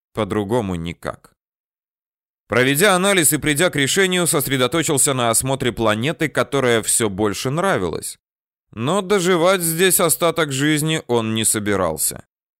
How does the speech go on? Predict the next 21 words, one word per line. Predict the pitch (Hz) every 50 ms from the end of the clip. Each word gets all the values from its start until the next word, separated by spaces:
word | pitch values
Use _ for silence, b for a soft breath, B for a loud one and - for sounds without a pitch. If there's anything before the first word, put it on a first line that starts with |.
| _ _ _ _
Осмотрев | - 98 104 - 120 120 110 120 127 117 -
планету | - 123 120 117 120 131 143 139 - 107
больше | 98 110 113 101 - 113
для | 98 101 110
того, | - 120 117 113 107
чтобы | - - 110 107
королева | 104 - 113 107 107 110 110 107 107
поверила | - - 120 117 110 117 120 101 95 92 92
в | 95 92 110
искренность | 107 - - 95 98 98 95 - -
его | 104 101 101 98
намерений, | 95 98 104 120 139 135 107 101 95 95 90 78 - _ _ _ _ _ -
вернулся | - 104 117 117 120 113 107 95 - - 101
к | - _
кораблю. | - 113 110 104 90 87 87 76 - _ _ _ _ _ _ _ _ _ _ _ _ _ _ -
Экипаж | 127 127 - 147 143 - 233 240 - -
отдыхал. | 185 147 123 120 110 - - 95 92 90 82 78 69 - _ _ _ _ -
Загорали, | 110 107 123 135 120 113 110 107 113 147 190 208 196 170 139
купались, | 117 - 123 110 - - 180 208 214 202 180 151 151 156 - 120
в | 123 180
общем, | 214 170 - - 175 156 139 120